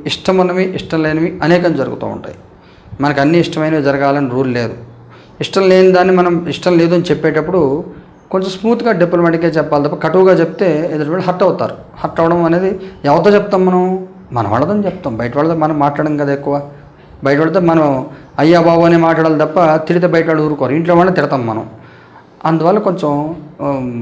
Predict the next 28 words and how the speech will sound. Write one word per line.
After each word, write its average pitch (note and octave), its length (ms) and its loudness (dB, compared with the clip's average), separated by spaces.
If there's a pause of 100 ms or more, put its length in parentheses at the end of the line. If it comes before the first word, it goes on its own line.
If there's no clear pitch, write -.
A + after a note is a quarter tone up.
(220)
మానసికంగా F#3+ 680 0
ఒత్తిడి F3+ 360 0
పెరుగుతుంది A#2+ 460 -4
మీకు. A#2 240 -12 (200)
దీని F3 160 0
ప్రభావం F3+ 380 0
మూడో D3+ 240 0
వారం C#3 280 0
కూడా A#2 140 -2
ఉంటుంది. G#2+ 420 -8 (500)
పరిస్థితులు F3+ 340 0
బలవంతంగా D#3+ 500 2
లొంగ D#3 160 2
తీసుకోవాలి, C#3 640 -2 (360)
కంట్రోల్ D3+ 320 2
చేసుకోవాలి, C#3 380 0
ఎమోషన్స్ F3+ 420 2
కంట్రోల్ D3+ 320 0
చేసుకోవాలి. B2+ 580 -4 (800)
పడ్డవాడు E3+ 380 4
చెడ్డవాడు D#3 420 2
కాదు C#3 360 0 (340)
అనే D3 140 0
భావన B2 360 0
ఉండాలి. D3 360 0 (480)
అన్నది F3 260 4
మనవాళ్లే E3+ 460 4
కదా, D3 380 0